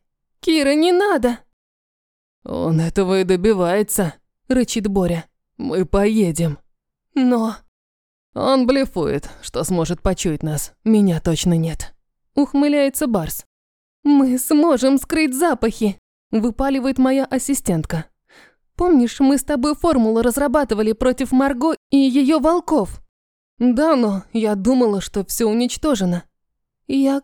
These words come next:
кое-что сохранила", краснеет Ася. "Умница",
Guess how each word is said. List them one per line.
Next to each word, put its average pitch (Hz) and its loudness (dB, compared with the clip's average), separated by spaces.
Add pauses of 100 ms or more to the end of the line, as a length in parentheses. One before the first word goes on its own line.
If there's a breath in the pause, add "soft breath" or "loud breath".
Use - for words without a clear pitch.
кое-что 285 -4
сохранила", 285 0 (460)
краснеет 208 -2
Ася. 180 -2 (680 soft breath)
"Умница", 233 2